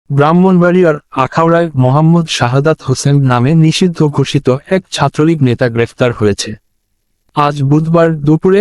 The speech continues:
আখাউড়া পৌরসভার সড়ক বাজার থেকে বিস্ফোরক মামলায় তাকে গ্রেফতার করে পুলিশ। বিষয়টি নিশ্চিত করেছেন আখাউড়া থানার ভারপ্রাপ্ত কর্মকর্তা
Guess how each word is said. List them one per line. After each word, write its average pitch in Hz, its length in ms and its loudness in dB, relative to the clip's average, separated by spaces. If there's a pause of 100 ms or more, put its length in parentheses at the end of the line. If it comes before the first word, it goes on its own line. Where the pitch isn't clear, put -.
আখাউড়া 165 480 0
পৌরসভার 156 600 0
সড়ক 143 400 -2
বাজার 123 380 -2
থেকে 147 300 0
বিস্ফোরক 147 540 -2
মামলায় 131 400 0 (120)
তাকে 123 260 -2
গ্রেফতার 120 460 -4
করে 113 260 -2
পুলিশ। 104 340 -2 (840)
বিষয়টি 190 540 0
নিশ্চিত 151 440 2
করেছেন 165 400 0 (180)
আখাউড়া 143 420 0
থানার 135 400 -2
ভারপ্রাপ্ত 113 540 -4
কর্মকর্তা 131 640 0